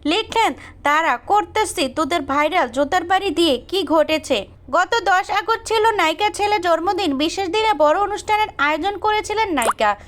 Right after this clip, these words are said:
তার আগে সমাজ মাধ্যমের পাতায় লিখেছিলেন, অনুষ্ঠানে যারা উপস্থিত হবেন তাদের খয়েরি রঙের পোশাক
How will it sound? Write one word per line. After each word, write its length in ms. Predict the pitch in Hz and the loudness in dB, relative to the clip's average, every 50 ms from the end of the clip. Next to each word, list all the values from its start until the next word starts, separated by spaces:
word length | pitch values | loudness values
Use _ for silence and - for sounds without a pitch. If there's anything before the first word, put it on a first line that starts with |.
| - - - - - | -20 -20 -8 -2 2
তার 200 | 403 392 381 370 - | 2 2 2 0 0
আগে 300 | 320 381 370 370 453 453 | -2 -2 0 0 -2 0
সমাজ 340 | - 392 370 359 392 403 381 | 2 2 4 4 4 2 2
মাধ্যমের 420 | 392 415 392 349 427 403 427 415 | 2 0 0 0 0 -2 -2 0
পাতায় 340 | 415 370 330 320 - 381 392 | 0 0 0 0 0 -2 0
লিখেছিলেন, 680 | 381 392 381 - 415 415 415 - 403 392 415 381 277 | 0 -2 -2 -2 -4 -4 -2 -2 0 0 2 2 0
অনুষ্ঠানে 520 | - 254 285 320 339 - - 415 415 403 392 | 0 -2 -2 -2 -2 -2 -2 0 0 2 2
যারা 280 | 302 311 294 302 349 | 2 2 2 2 2
উপস্থিত 500 | 359 320 302 339 370 359 - 427 415 - | 0 -2 -2 -4 -6 -4 -4 -4 -2 0
হবেন 320 | 392 415 403 427 403 349 285 | 2 2 2 2 0 0 2
তাদের 360 | 339 320 330 311 381 392 359 - - - - | 2 2 2 2 0 -2 -2 -4 -8 -14 -4
খয়েরি 360 | - 330 330 339 370 370 381 | 0 2 2 2 2 0 0
রঙের 320 | 392 403 403 415 415 427 427 | 0 0 0 0 0 -2 -2
পোশাক 400 | 415 392 381 - 403 381 302 | -2 -2 0 2 2 0 0